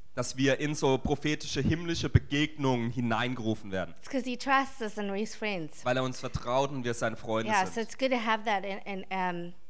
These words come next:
Speaker 2: in our hearts.
Speaker 1: Und es ist gut, dass wir das in unseren Herzen haben.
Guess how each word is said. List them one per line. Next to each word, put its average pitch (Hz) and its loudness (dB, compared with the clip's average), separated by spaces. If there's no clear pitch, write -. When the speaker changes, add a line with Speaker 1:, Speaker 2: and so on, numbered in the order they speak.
Speaker 2:
in 208 0
our 190 4
hearts. 170 -2
Speaker 1:
Und 127 -2
es 156 2
ist - -4
gut, 135 4
dass 123 2
wir 127 0
das 117 -2
in 117 -2
unseren 110 -4
Herzen 104 -4
haben. 98 -2